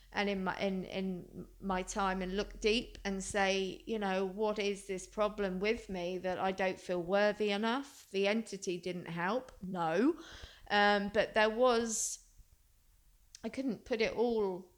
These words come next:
down to that. There was a self-loathing from myself for myself.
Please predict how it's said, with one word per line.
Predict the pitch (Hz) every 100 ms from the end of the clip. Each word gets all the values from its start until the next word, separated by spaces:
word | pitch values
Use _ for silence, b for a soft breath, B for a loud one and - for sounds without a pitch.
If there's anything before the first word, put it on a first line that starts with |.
| _
down | 202 180 185
to | - 175
that. | 185 196 -
There | 190 185
was | 208 214 196 196 - - - -
a |
self-loathing | 196 - 180 185 190 196 220 233 208 175 180 147
from | - - - 190 233 233 214 - -
myself | 190 170 - 175 175 208 - - _ - - - _
for | - - - - - 214 196 185 175
myself. | 175 170 170 180 175 226 - -